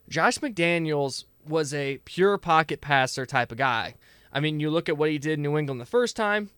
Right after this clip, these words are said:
obviously with Tom Brady and Matt Cassel, and then you look at what he does in Denver when he was the head coach there for a very, very short stint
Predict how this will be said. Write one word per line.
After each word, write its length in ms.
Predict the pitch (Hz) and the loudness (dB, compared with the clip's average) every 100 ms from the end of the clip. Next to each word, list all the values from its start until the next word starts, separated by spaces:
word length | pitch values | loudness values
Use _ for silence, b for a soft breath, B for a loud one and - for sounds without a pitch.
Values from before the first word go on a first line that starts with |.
| _ | _
obviously 380 | 127 123 127 143 | -10 -8 -6 -8
with 80 | 131 | -4
Tom 260 | 139 131 | -4 -2
Brady 320 | 127 127 135 147 | -2 -2 -2 -4
and 100 | 135 | -6
Matt 200 | 151 175 | -6 -4
Cassel, 480 | 147 117 - 131 - b b b b b | -6 -6 -8 -12 -12 b b b b b
and 220 | 160 147 | 2 4
then 340 | 143 151 151 143 139 | 2 -2 -4 -8 -6
you 160 | 147 | -2
look 220 | 151 147 | 0 2
at 160 | 143 131 | 0 2
what 140 | 139 | 2
he 60 | 139 | 2
does 240 | 139 131 | 2 2
in 120 | 131 120 | 0 0
Denver 360 | 156 214 170 | 0 2 0
when 120 | 156 | 0
he 40 | 143 | -2
was 80 | 127 | -4
the 80 | |
head 200 | 135 147 | -2 -2
coach 280 | - 156 - | 0 -2 0
there 200 | 143 143 | 0 0
for 180 | - 127 | 0 -6
a 60 | 123 | 0
very, 400 | 147 151 131 117 | 4 4 2 2
very 260 | 139 139 | 2 2
short 320 | 127 139 127 | 0 -2 -4
stint 340 | - 127 143 | -4 -4 -4